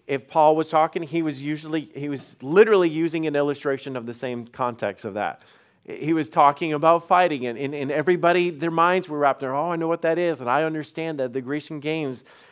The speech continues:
to have determination to win, competing or fighting or giving it all you've got, holding nothing back."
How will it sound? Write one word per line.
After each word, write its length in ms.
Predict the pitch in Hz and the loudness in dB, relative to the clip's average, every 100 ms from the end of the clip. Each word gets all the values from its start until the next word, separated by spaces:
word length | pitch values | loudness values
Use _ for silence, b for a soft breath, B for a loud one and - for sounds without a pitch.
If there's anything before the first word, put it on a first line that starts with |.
| b | b
to 80 | - | -10
have 260 | 147 165 170 | -2 -2 0
determination 840 | 175 - 180 180 180 180 175 185 | -4 -4 -2 0 0 0 -2 -2
to 100 | 180 | -2
win, 420 | 175 202 151 107 - b b b _ | 0 2 0 -4 -16 b b b _
competing 720 | - 180 - 196 208 175 113 - | -4 -4 -4 -2 0 0 -4 -4
or 120 | 151 | -4
fighting 520 | 151 - 180 180 135 - | -2 2 4 2 -2 -6
or 100 | 143 | -6
giving 360 | 139 165 185 | -2 0 0
it 80 | 190 | -2
all 180 | - 175 | 0 0
you've 240 | 185 170 | 0 -2
got, 420 | 165 175 196 - _ | 0 0 -2 -8 _
holding 560 | - - 196 202 196 196 | -6 2 2 2 -2 0
nothing 460 | 190 190 190 170 | 0 0 -4 -4
back." 520 | 156 190 214 - - | -4 -4 -6 -10 -20